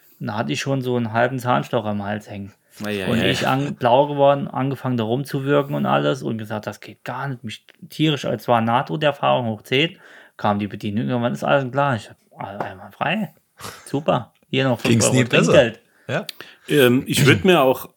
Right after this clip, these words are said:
Speaker 2: äh, überlegen, zum Beispiel in welcher Gastro ich unterwegs bin. Also bei
Speaker 1: Ja.
Speaker 2: manchen, äh, bei manchen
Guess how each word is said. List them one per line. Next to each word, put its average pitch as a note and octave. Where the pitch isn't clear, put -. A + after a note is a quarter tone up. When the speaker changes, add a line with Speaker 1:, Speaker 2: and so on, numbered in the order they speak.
Speaker 2:
äh, A#2+
überlegen, C#3+
zum -
Beispiel A#2
in G#2
welcher D3
Gastro G#2
ich G2
unterwegs F#2+
bin. F2
Also F#2
bei F#2+
Speaker 1:
Ja. A2+
Speaker 2:
manchen, E3
äh, B2+
bei G#2
manchen D3+